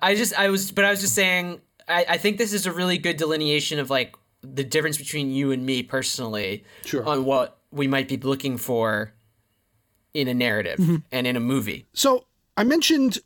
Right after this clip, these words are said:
Speaker 2: early on in the episode, the Demi connection, and I mentioned something wild, which is the film that I think this film is most similar to. You've got a square dude, you've got, uh, like, a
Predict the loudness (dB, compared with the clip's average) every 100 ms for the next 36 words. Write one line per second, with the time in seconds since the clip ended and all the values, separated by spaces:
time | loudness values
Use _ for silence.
0 | _ _ _ _ _ _ _ 4 6 6
1 | 6 4 2 0 0 -2 -2 -2 -4 -2
2 | -2 0 -2 -2 -2 -4 -4 -6 -4 -2
3 | 0 2 0 2 0 0 0 0 2 2
4 | 2 0 -8 -18 _ _ _ _ 2 4
5 | 2 2 0 2 4 4 4 4 2 -2
6 | -2 -2 2 2 2 -2 2 2 2 0
7 | 0 0 0 0 -2 0 0 -2 -6 -8
8 | -10 _ _ _ _ _ -20 _ _ 0
9 | 2 2 2 -2 _ _ _ _ -14 -4
10 | -2 2 2 2 2 2 0 0 -2 2
11 | 0 -2 _ -2 0 2 -2 -4 -4 0
12 | 0